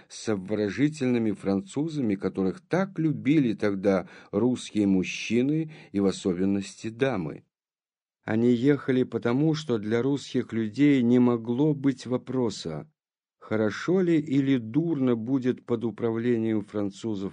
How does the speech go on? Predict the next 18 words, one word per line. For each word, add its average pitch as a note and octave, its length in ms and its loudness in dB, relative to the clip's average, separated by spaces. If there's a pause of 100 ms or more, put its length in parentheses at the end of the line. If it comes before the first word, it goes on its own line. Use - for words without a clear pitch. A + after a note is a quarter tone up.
в - 80 -12
Москве. F2 640 -4 (460)
Под B2+ 160 2
управлением D3+ 680 4
французов D3 800 0
нельзя C#3 560 4
было F#2 340 0
быть. E2 480 -6 (460)
Это A#2+ 260 2
было C3 320 2
хуже B2 380 -2
всего. G#2+ 440 -4 (920)
Они C#3 260 8
уезжали D3 760 8
и D3+ 300 6
до D3+ 300 6
Бородинского C#3+ 800 2
сражения, B2+ 800 -2